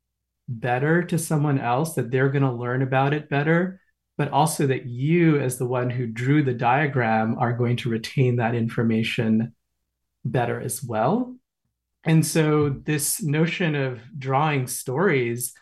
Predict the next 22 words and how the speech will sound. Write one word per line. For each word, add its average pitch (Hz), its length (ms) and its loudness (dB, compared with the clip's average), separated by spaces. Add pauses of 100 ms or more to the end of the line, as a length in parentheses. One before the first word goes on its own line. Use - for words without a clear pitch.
(320)
I 131 80 0
think, 135 200 0
is 127 140 -2
kind 135 220 -2
of - 120 -8 (240)
pulling 151 320 2
on 123 180 -4
that 110 180 -6
idea 120 600 -2
that 117 280 -4 (500)
as 135 160 -2
I'm 156 240 2
drawing 139 460 0
these 127 420 -10
shapes, - 720 -4 (160)
m-, 135 300 2
which 143 220 0
are 160 180 4
mostly 147 840 0
ab-, 131 180 -4 (100)
abstract 123 580 -2
shapes, - 640 -4